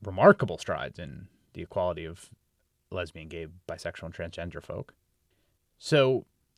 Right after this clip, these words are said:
the challenge for us is to sort of <laughs> inaugurate a kind of third era in equal-, of equality where we combine these <laughs> two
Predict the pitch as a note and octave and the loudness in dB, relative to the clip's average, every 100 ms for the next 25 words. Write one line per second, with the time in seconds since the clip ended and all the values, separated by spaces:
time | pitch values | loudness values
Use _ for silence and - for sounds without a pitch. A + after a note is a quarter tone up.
0 | - E3 - G#3+ C4+ F#3+ D3 - C3+ F#3+ | -4 -2 2 2 4 4 2 4 4 6
1 | D#3+ B2+ A#2 - A#2 - C3+ A2+ F#2+ - | 4 2 -4 -2 -2 0 0 0 -2 -6
2 | - - A2+ C#3 E3 A#2+ G#2+ G2+ G2+ - | -12 -2 4 8 8 8 4 2 0 -4
3 | G2+ F2+ - B2+ A#2+ F#2 F#2+ F#2 E2+ - | -4 -4 0 4 4 4 4 2 -2 2
4 | G#2 F#2 - G2 F2 - B2 A#2 F#2 E2+ | 4 4 0 -4 -4 4 8 8 4 0
5 | F#2+ F#2 G2+ - A2+ G#2+ B2+ A#2 F#2 F2 | -2 -4 -4 -2 2 4 4 4 0 -4
6 | F2+ - - E3 A#2 F#2 | -6 -4 4 4 4 0